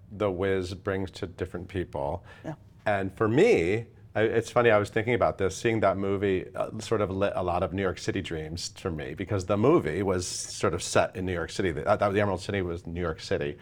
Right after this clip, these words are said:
Speaker 2: Yeah.
Speaker 1: And so I feel like it sparked a lot of my New York City dreams. That is completely different than The Wiz on stage. That would, that, and you actually,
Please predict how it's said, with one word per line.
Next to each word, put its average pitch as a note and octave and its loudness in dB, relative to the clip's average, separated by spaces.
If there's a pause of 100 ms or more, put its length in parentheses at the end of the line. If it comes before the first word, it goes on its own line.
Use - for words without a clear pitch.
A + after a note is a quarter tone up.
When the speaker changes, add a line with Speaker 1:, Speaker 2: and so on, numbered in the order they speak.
(180)
Speaker 2:
Yeah. D#3+ -8
Speaker 1:
And G2 -2
so G#2+ 2
I F#2+ 6
feel A#2 2
like G#2 4
it G2+ 0
sparked F#2+ 0
a F#2+ 2
lot E2 2
of E2+ -2
my D#2+ 0
New E2+ -4
York D2+ -4
City D3 -2
dreams. D#2+ -4 (380)
That C3 8
is B2 2
completely B2+ -2
different E2 0
than D#2 -2
The D#2 -2
Wiz D2+ -2
on C#2 -6
stage. - -4
That A#2 6
would, A#2+ 2
that, C3 6
and B2 2
you D3+ 12
actually, C#3 8